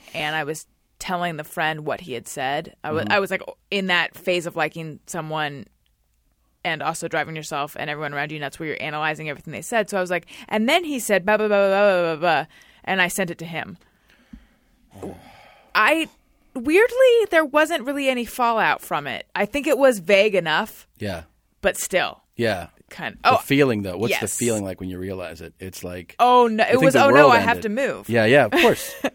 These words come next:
Speaker 2: It's the world is
Speaker 1: Witness
Speaker 2: over.
Speaker 1: protection, yeah. Amy Leverage says, "Every time I see an infomercial on T V, I always go straight to Amazon to see if people like the product."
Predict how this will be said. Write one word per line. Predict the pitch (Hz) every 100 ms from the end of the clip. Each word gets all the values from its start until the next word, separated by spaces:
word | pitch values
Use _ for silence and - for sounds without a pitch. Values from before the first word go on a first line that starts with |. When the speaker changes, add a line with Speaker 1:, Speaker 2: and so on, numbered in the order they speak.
| -
Speaker 2:
It's | - -
the |
world | 131 120 131 135
is | 117
Speaker 1:
Witness | 110 113
Speaker 2:
over. | 120
Speaker 1:
protection, | 104 - - - 190
yeah. | 214 160 110 _ _ - - - _ -
Amy | 262 294 269
Leverage | 277 240 214 175
says, | 180 147 147 202
"Every | - 277
time | 269 277
I | 254
see | 240 240
an | 214
infomercial | 240 233 208 196 190 190
on | 185
T | - 240
V, | 190
I | 170 175
always | 196 190
go | 190
straight | 180 - 208 -
to | 190
Amazon | - 202 190 165 160
to | 180
see | -
if | 180 -
people | 202 175
like | 170 180 -
the |
product." | - 190 196 156 - -